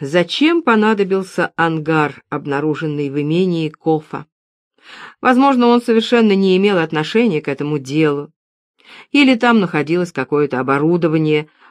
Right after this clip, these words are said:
поставленное телефонной компанией Моргана,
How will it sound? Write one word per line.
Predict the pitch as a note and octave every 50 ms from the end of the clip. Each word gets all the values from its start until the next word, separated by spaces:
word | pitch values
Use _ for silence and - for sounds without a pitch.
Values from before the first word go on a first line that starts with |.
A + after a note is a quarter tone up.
| _
поставленное | - D#3 D3+ D#3 - - F3 E3+ F3 E3 D#3+ D#3+ D#3+ D#3 D3+ D3+ D3 D3
телефонной | D3 - D#3+ C#3+ D3 C#3+ - - D#3 D#3 D#3 D3 C#3+ C3+
компанией | - - C3+ C3+ C3+ - D3 C#3+ C#3+ C#3+ C#3+ C#3 C3+
Моргана, | C3+ C#3 D3+ F3 G3+ G#3 D#3+ D3+ C#3+ C#3 C3+ C3 -